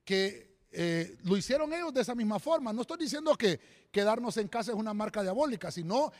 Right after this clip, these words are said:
el símbolo que ha estado, eh, ha estado, eh, eh, corriendo por todas las redes sociales, creo que más por, más en el Instagram.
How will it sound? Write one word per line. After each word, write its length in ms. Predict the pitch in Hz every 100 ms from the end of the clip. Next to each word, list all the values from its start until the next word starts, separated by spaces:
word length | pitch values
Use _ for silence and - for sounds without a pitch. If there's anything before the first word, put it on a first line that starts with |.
| -
el 220 | 175 185 170
símbolo 560 | 262 294 294 285 269
que 60 | 214
ha 40 |
estado, 400 | - 226 254 226 - - 175
eh, 160 | 170 165
ha 80 |
estado, 640 | 165 - - 240 214 170 160
eh, 360 | 151 147 131 120 _ _ _ _ -
eh, 140 | 165 -
corriendo 480 | 185 175 233 262 196
por 140 | 185
todas 200 | - 226
las 100 | 196
redes 200 | 220 208
sociales, 500 | 180 - 302 294 151
creo 160 | 233 208
que 100 | 226
más 160 | 240
por, 180 | 220 -
más 200 | 175 208
en 140 | 214 180
el 120 | 214
Instagram. 540 | 330 - 185 143 117